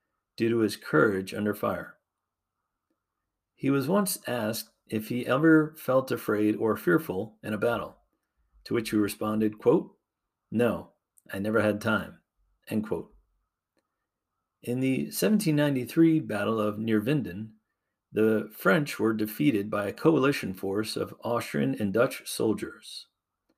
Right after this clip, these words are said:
During the retreat, Ney commanded a small force of twenty cavalry troopers. In a forebearer of things to come, Ney's rearguard surprised and mauled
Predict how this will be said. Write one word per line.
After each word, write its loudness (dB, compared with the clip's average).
During 6
the 4
retreat, -2
Ney 4
commanded -2
a -2
small -2
force -2
of -6
twenty -2
cavalry -2
troopers. -12
In -4
a -2
forebearer 4
of -4
things 2
to -6
come, -6
Ney's 2
rearguard 2
surprised -2
and 0
mauled -4